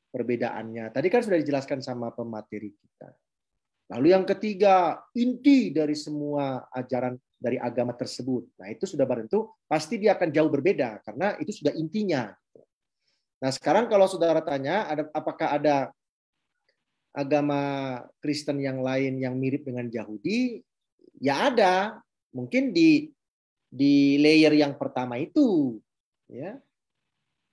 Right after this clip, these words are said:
Mungkin sudah masuk ke layer yang kedua, gitu ya. Ya pasti ada lah gitu. Tetapi kenapa gereja Advent itu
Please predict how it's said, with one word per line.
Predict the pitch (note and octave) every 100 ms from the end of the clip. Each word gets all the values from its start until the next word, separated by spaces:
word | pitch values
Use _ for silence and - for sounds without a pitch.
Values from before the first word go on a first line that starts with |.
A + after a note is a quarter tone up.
| _ B2+
Mungkin | C3 A#3 B3
sudah | F#3
masuk | D3+ C#3+ B3 B3+
ke | D#3+
layer | B2+ C#3 F3
yang | G3 G3
kedua, | A3+ A3 C4 B3 G#3+ E3+ - _
gitu | _ A2
ya. | C#3+ A#3 _ _
Ya | - F3+
pasti | D#4 D#4
ada | G4+ G4 B3+ B2
lah | D3 C#3+ -
gitu. | G#2+ - G#2 _ _ _ _ _ _ -
Tetapi | G3 - G#3+ G#3+ C#4+
kenapa | B3 A#3+ B3
gereja | G3+ G3 G3
Advent | F#3+ F#3 F#3
itu | F3+ F#3+ F3 D#3+ D3+